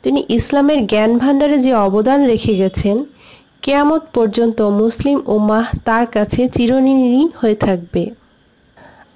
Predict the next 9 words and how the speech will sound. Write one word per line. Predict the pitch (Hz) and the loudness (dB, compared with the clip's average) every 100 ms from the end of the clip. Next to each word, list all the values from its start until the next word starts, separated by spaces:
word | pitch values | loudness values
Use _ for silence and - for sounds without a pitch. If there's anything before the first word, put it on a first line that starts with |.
| _ - | _ -4
আল্লাহ | 226 240 254 294 - | 0 2 2 2 0
তাআলা | - 226 214 220 240 | 0 0 2 2 0
ইমাম | - 240 269 294 277 | 0 0 2 2 0
আবু | - 214 208 269 | 0 0 2 0
হানিফাকে | 262 226 220 220 202 202 220 - | 2 2 0 0 -2 0 -2 0
অতুলনীয় | 208 233 254 294 294 285 285 302 | 0 0 0 0 2 2 2 2
জ্ঞান | 233 196 196 202 | 0 0 2 2
দান | 202 202 | 2 0
করেছিলেন। | 202 196 190 185 196 170 170 | 0 0 0 0 -2 0 -2